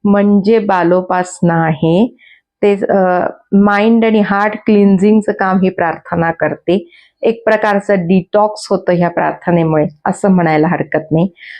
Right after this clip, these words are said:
माझा पुढचा पॉइंट आहे, खूप वेळेला आपण कन्फ्यूज, द्विधा मनस्थितीत असतो की मी हे करू का ते करू, तर त्यावेळेला literally प्रार्थना आपल्याला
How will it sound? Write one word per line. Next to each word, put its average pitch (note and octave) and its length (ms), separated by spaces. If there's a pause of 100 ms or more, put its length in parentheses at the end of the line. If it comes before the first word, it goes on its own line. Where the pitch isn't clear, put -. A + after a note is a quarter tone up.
(120)
माझा F#3 200
पुढचा G3 380
पॉइंट G#3+ 360
आहे, - 460
खूप C#4+ 260
वेळेला C#4 200
आपण C4+ 280
कन्फ्यूज, A#3 680
द्विधा A3 340
मनस्थितीत A3 680
असतो F#3+ 420 (260)
की C4 80
मी C4 140
हे B3+ 220
करू B3+ 300
का B3+ 140
ते A3+ 180
करू, E3+ 300 (400)
तर A3 60
त्यावेळेला A3 520
literally B3 960
प्रार्थना G#3+ 640
आपल्याला G3+ 720